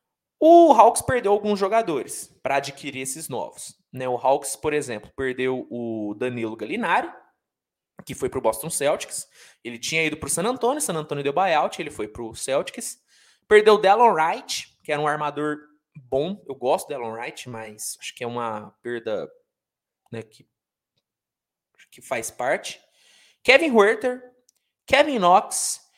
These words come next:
Gorgui Dieng e o Jock Landale.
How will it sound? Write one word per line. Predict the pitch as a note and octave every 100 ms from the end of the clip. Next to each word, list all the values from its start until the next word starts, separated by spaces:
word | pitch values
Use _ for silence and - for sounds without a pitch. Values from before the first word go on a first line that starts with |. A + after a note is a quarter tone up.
| _ -
Gorgui | C#3+ A#3+ C4+
Dieng | B3+ D#3+ F3+ G3+ - - _
e | F#3 G#3 -
o | G3+ F#3+
Jock | D#3+ E3+ F3 G3
Landale. | F#3+ D#3+ A#2 G#2+ G#2